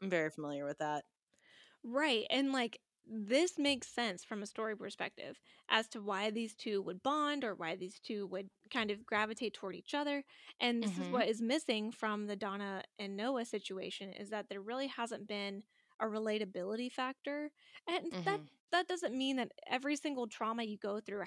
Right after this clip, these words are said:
Speaker 2: has to then relate to somebody else's trauma for you to understand it, not at all, but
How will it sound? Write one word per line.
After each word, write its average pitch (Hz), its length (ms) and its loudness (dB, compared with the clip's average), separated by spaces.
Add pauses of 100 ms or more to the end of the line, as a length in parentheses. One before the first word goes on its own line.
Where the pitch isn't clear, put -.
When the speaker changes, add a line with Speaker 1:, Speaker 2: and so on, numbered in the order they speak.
Speaker 2:
has 247 160 -6
to 240 100 -4
then 220 220 -4
relate 208 320 -2
to 208 80 -4
somebody 214 320 -2
else's 208 320 -6
trauma 294 340 -2
for 254 120 -8
you 220 120 -4
to 233 100 0
understand 196 460 -6
it, 277 140 -2
not 302 180 -4
at - 60 -4
all, - 360 0 (380)
but 226 360 2